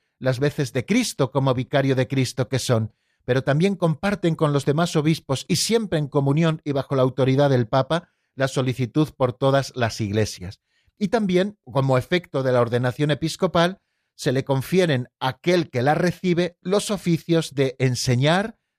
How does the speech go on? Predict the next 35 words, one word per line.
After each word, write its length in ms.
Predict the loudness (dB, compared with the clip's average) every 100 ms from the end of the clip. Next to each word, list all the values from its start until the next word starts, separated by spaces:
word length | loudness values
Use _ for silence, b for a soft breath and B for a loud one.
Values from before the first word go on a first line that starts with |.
| -6
santificar 920 | -2 -2 -2 -2 -2 0 0 0 -2
y 120 | -4
gobernar, 640 | 0 2 2 0 -2 -2 -8
ese 240 | -6 -4
triple 400 | 0 0 0 0
munus 420 | 2 2 2 -2 -6 _ _
que 140 | -6 -2
Cristo 480 | 2 0 0 -4 2
tuvo 360 | 2 2 -2
como 220 | 0 -2
sacerdote, 640 | 0 -2 -2 0 0 0 -4
profeta 480 | -4 -2 -2 0 2
y 80 | 2
rey, 400 | 2 2 -2 _ _ _ -2
también 400 | 0 2 0 0
lo 100 | -2
transmite 580 | -4 -2 2 2 0
a 60 | -4
sus 240 | -2 0
apóstoles 760 | 0 2 0 0 -4 -4 -4 -8 _ _ _
y 120 | -2
los 160 | -2 0
apóstoles 640 | 0 2 0 0 0 0 -2
a 80 |
sus 200 | -2 -2
sucesores, 720 | 0 0 0 2 2 2 -4 _ _ _
de 140 | -4 -2
manera 300 | 0 0 0
que 120 | -2
esa 260 | -2 -2
plenitud 460 | 0 0 0 2 2
del 160 | 2 0
sacramento 640 | -4 0 0 0 0 2
del 160 | 4 4
orden 420 | 4 0 -4